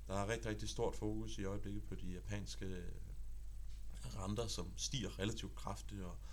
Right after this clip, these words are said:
folk går og frygter, at man skal se renteforhøjelser fra Bank of Japan. Nu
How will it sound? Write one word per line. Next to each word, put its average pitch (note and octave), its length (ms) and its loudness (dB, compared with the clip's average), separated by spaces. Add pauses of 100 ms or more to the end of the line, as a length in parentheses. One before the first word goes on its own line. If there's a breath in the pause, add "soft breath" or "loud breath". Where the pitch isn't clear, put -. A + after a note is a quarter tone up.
(120)
folk G#2 240 2
går G2+ 140 -2
og F#2+ 80 -2
frygter, G#2 380 2
at F2+ 180 2
man F2+ 140 0
skal - 160 2
se F#2 200 2 (100)
renteforhøjelser - 640 0
fra F#2 400 -2
Bank G2 220 -2
of - 60 -4 (120)
Japan. G2+ 300 -2
Nu G#2 40 -2